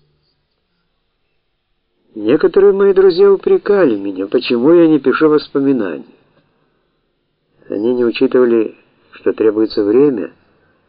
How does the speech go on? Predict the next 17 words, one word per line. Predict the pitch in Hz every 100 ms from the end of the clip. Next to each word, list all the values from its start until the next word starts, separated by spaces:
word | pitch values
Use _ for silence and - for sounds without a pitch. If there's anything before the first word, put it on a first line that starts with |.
| _
чтобы | - 87 95
я, | 98 120 117
как | - 98 90
говорится, | 90 104 117 -
пришёл | - 92 - 147
в | 120
себя, | - 87 92 123 123
сосредоточился. | - 92 - 87 - - 98 113 117 110 - 104 95 _ _ _ _ _ _ _ _ _ _ _ _
Я | 107
им | 147 170
отвечал, | 151 151 143 165 180 160
что | - 110
я | 117 147 139 _ _ _ _ _ _ _
придаю | 95 98 120 143
большое | 127 117 160 170 143
значение | 107 113 - 135 117
воспоминаниям, | 110 - 110 107 107 104 82 73